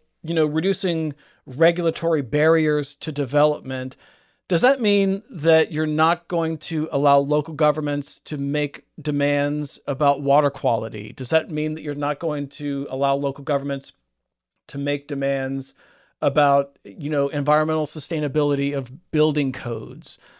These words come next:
Everyone shares the bigger goal of increasing the availability of affordable housing.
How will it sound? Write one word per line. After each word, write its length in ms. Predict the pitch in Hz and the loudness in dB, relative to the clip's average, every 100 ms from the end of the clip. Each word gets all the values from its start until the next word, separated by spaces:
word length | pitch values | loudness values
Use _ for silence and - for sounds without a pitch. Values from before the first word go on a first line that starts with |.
| _ _ - | _ _ -4
Everyone 420 | 196 220 208 185 | 2 4 4 2
shares 640 | - 196 185 175 160 - - | -2 2 2 2 -2 -8 -18
the 240 | - 131 143 | -12 -4 0
bigger 300 | 131 214 190 | 2 4 4
goal 500 | 147 139 131 135 - - _ - | 4 2 0 -4 -8 -20 _ -6
of 320 | 139 135 131 - | 0 0 0 -4
increasing 520 | 175 - 170 165 156 | -8 -4 -6 -4 -2
the 100 | 143 | 0
availability 760 | 139 143 143 139 143 139 139 - | 2 2 2 0 0 0 -2 -6
of 140 | 127 | -8
affordable 420 | 131 175 156 139 | -4 0 0 0
housing. 560 | - 151 151 147 131 | 0 0 0 -2 -6